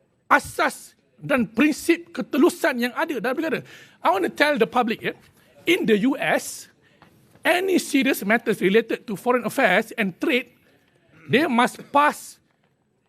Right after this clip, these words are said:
the bill, the act dalam Kongres. Tak adanya buat belakang-belakang ni, mat pintu belakang macam Zafrul buat ni, tak ada. You must bring, menghadap senators dan congressmen.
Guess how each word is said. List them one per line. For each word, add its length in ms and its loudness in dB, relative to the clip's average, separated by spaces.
the 160 4
bill, 720 0
the 160 0
act 420 0
dalam 480 0
Kongres. 640 -2
Tak 240 2
adanya 560 0
buat 240 2
belakang-belakang 640 0
ni, 240 -6
mat 160 -4
pintu 240 -4
belakang 400 2
macam 160 -2
Zafrul 320 2
buat 160 2
ni, 80 -8
tak 160 0
ada. 120 4
You 160 4
must 320 0
bring, 400 0
menghadap 480 0
senators 560 -2
dan 320 -2
congressmen. 720 0